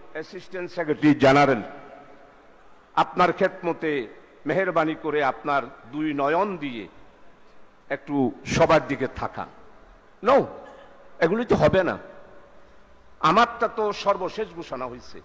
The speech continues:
আমি জুলাই মাসের বিশ তারিখ থেকে নেমেছি।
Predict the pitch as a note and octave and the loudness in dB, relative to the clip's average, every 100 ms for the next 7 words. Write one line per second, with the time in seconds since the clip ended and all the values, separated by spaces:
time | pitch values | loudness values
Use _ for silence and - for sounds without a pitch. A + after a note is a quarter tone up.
0 | - - - - - - - D#3 F#3 F#3+ | -20 -20 -20 -20 -20 -16 -4 -2 0 -2
1 | F#3 - - - - - - - - F3 | -6 -12 -20 -20 -20 -20 -20 -20 -12 -2
2 | F3+ G3 G3+ A3+ A3+ G#3+ F3 - G3+ G3 | 2 4 4 2 0 -4 -6 -6 -2 -2
3 | G3+ F#3+ F3+ D#3+ C#3 D#3 - | -4 -6 -2 -2 0 -2 -6